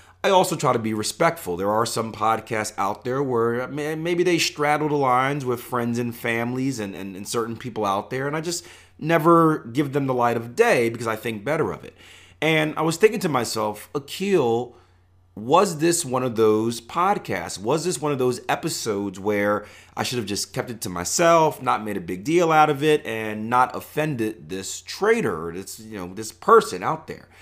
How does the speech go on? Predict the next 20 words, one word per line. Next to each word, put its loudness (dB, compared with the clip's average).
And 0
it -2
brought 4
me -2
back 0
to 0
a 4
word 4
that 0
I 2
used -2
during 2
my -2
graduate -2
studies, -12
right? -2
I -2
invested -6
three 0
years, 4